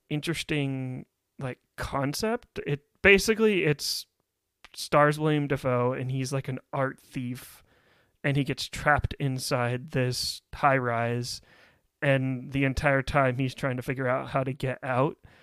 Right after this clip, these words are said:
and he's slowly losing his mind. And it's, I don't know, it just felt like, the pacing felt really off for me, and it just felt like it just,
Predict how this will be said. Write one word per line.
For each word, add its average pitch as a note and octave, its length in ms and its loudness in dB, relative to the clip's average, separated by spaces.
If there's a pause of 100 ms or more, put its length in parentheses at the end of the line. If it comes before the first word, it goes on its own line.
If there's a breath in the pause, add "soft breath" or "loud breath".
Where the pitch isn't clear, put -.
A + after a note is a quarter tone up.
(200 soft breath)
and C#3+ 100 -2
he's C3+ 140 0
slowly C3 400 0
losing C3+ 320 0
his B2 160 -4
mind. B2+ 560 -4 (920 soft breath)
And D3 540 2 (1160)
it's, - 480 0 (600 loud breath)
I E3+ 100 8
don't C#3 140 4
know, B2 340 0
it F3+ 160 2
just - 380 -4 (180)
felt D#3 360 2
like, C#3 340 -2
the D3+ 80 0
pacing D#3+ 580 0
felt C#3+ 300 0
really C3 240 -4
off C#3+ 280 -4
for - 140 -10
me, C#3 320 0
and C3+ 140 -4
it - 100 -10
just - 320 -6 (340 soft breath)
felt - 280 0
like C3+ 240 -4
it - 120 -14
just, - 400 -2